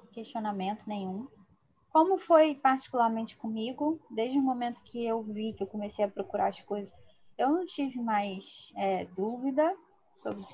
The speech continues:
ser ou não, sobre aquilo ser verdade ou não.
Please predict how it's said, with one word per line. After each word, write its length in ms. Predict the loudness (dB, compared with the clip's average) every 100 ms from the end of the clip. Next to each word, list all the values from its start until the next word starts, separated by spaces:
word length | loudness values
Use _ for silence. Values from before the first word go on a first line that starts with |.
| -20 -20 -10 -2
ser 240 | 0 2
ou 120 | 2
não, 360 | 4 4 4 0 -14 -20 -20 -20 -20 -20 -18 -12
sobre 200 | -8 -6
aquilo 280 | -6 -8 -4
ser 100 | -4
verdade 440 | -2 8 8 8
ou 60 | 0
não. 300 | 0 -2